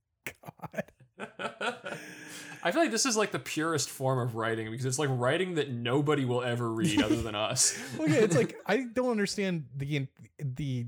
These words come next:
Speaker 1: uh, point of him even doing this. He did it two, he wrote this review two years ago, which means twenty eighteen or twenty nineteen, depending on, like, when he did it. And he, the, the, the onus of the review seems to be that The Jersey Shore sucks, and that had been off the air for,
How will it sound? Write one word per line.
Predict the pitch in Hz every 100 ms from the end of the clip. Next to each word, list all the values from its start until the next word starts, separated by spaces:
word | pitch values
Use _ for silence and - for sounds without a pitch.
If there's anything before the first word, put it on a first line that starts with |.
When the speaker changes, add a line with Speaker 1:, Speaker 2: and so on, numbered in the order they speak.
| 117
Speaker 1:
uh, | 117
point | - - 175 151
of | 135
him | 143 135
even | 135 123
doing | 110 120 110 101
this. | 101 -
He | 123
did | 151
it | 156 127
two, | - 185 - - -
he | 196
wrote | 170 131 165 247
this | 262
review | 202 180 160
two | 196 185
years | 156 135
ago, | 123
which | 117 -
means | 139 120
twenty | - 165 180 165 135 127 -
eighteen | 147 165 160 151
or |
twenty | 123 139 123
nineteen, | 113 113 123 117
depending | 110 117 113
on, | 104
like, | 104
when | 104 107 107 104
he | 104
did | 104 104
it. | 110 120 - _ _ _ _ _ _ _ _ _ _
And | 151 156 151 135 127 _ - -
he, | 160 180 185 180 -
the, | 151 170 165
the, | 151 165 160 - -
the | 156 160
onus | 175 226 302 -
of |
the | 185
review | 170 151 160 143 143
seems | - 196 196
to | 180
be | 160 165 139 117
that | - 139 139
The | 131
Jersey | 123 131 147 147
Shore | - 135 139
sucks, | 127 - 117 170 -
and | 139 151
that | 190
had | 180
been | 170
off | 156 160
the | - 143
air | 143
for, | 127 139 123